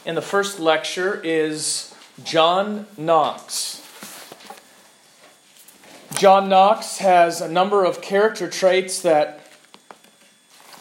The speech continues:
come from his life, but we're gonna focus on his courage. It seems as though that is the character trait that rises to the top when we learn about the life of this great Scottish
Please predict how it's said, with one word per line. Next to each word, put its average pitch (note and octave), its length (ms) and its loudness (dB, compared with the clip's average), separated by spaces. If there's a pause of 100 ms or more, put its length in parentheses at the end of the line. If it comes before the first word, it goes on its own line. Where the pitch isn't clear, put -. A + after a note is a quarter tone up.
(520)
come G#3+ 220 2
from G3+ 200 -6
his D#3+ 180 -4
life, E3+ 580 2
but D3+ 160 -4
we're F3 120 -2
gonna E3+ 140 -4
focus G3+ 540 -4
on D#3 300 -2
his C#3+ 320 -8
courage. D3 640 -2
It B2 100 -16
seems F3+ 400 -6
as D#3 160 -8
though D#3+ 220 4
that D#3+ 320 -2
is D#3+ 140 -10
the D3 120 -8
character E3+ 440 -6
trait C#3+ 340 -4 (640)
that D#3 180 -2
rises F#3 680 0
to G3+ 100 -6
the - 120 -6
top D3+ 520 2 (520)
when E3 180 -2
we E3+ 140 -4
learn F#3+ 340 2
about D3+ 300 0
the D#3 60 -8
life D3+ 680 -2
of D3 500 -2 (880)
this C#3+ 220 -10
great F3 520 -4
Scottish - 920 -2